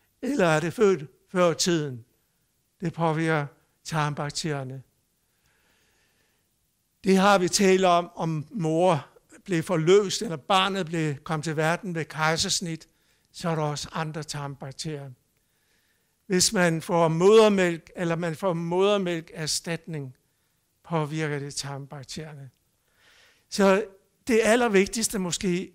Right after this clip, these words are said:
det er, hvad, hvor mor spiser,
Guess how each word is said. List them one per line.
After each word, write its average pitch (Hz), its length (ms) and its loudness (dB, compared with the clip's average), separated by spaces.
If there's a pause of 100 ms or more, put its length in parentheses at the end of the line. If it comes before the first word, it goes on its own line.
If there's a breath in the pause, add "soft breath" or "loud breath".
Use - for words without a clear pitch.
(220)
det 208 160 0
er, 208 100 2
hvad, 175 300 -2 (960)
hvor 165 180 2
mor 175 500 2 (280)
spiser, 190 600 -4